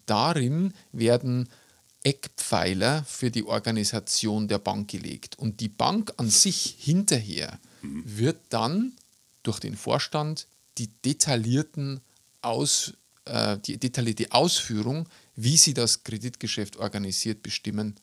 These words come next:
Speaker 1: auf Basis der M-A-Risk.
Speaker 2: Dann lass uns doch kurz mal beschreiben, wie so dieses Zusammenspiel in der Funktro-, Funktionstrennung aussieht bei einer Bank.
Speaker 1: Ja.
Speaker 2: Was sind so die wesentlichen Elemente?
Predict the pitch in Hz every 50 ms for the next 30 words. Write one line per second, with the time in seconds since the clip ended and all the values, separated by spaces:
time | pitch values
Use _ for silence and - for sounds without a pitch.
0 | _ _ - 107 - - 113 101 107 101 107 101 - 85 - - - - - -
1 | - - - - - - _ _ _ _ _ _ 131 _ _ _ _ _ _ _
2 | _ _ _ _ _ _ - - - - - - - - - 104 104 117 139 -
3 | - - 120 - 127 120 - 139 143 - - 127 120 110 110 - - - 107 104
4 | 113 120 123 123 123 120 - - - - 101 95 90 113 127 131 120 127 120 110
5 | 110 107 107 98 - - 104 95 104 101 117 110 - - 110 104 101 90 90 -
6 | - 98 85 - - - - - 110 123 - 95 90 - - 104 92 - 104 98
7 | - - - 92 90 87 82 73 69 - - - - - 73 69 65 71 73 -
8 | - 67 67 - - - - - - - - - 156 120 95 95 - - - -
9 | - - - - - - _ _ - - - 120 117 117 101 98 92 104 107 -
10 | 98 95 90 101 98 87 87 80 80 73 71 73